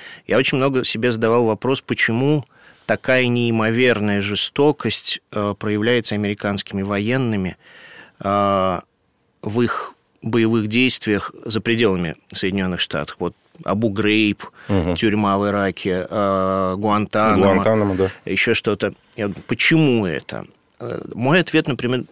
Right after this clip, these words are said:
Speaker 1: ну, для себя я так на это отвечаю. Находясь у себя до-,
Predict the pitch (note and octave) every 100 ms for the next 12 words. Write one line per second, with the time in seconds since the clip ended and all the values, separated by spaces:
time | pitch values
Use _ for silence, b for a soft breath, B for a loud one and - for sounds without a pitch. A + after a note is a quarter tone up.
0 | _ B2+ B2 B2 - A#2+ C#3+ B2+ A#2 -
1 | A#2 G2 F#2 F2+ E2+ E2+ D#2+ F2+ - D#2
2 | A#1 - B B B B B B _ -
3 | - A#2 - C3 E3 - A2+ A#2+ B2 C3